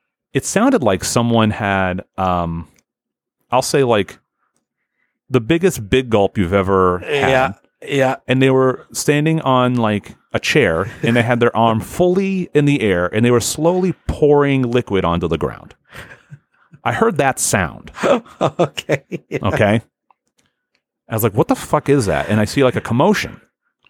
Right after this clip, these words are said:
Speaker 1: And then I can look over, and there's not a lot of people around, so this must have just happened. It a hundred percent just happened.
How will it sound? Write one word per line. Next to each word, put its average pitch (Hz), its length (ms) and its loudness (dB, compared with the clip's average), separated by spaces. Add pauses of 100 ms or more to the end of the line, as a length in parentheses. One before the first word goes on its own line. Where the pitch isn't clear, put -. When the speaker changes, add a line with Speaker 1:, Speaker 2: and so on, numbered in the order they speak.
(680)
Speaker 1:
And 127 140 0
then 170 100 2
I 196 60 2
can 143 220 0
look 131 200 0
over, 107 380 2
and 107 220 -4
there's 170 100 2
not 254 140 2
a - 20 4
lot 180 140 4
of 139 80 0
people 95 240 0
around, 87 220 -2
so - 100 -4
this - 100 -4
must 151 160 0
have 104 80 -8
just 104 160 0
happened. - 400 -14 (160)
It 131 80 0
a 135 60 2
hundred 170 180 -2
percent 104 220 -4
just 80 160 -6
happened. 73 360 -12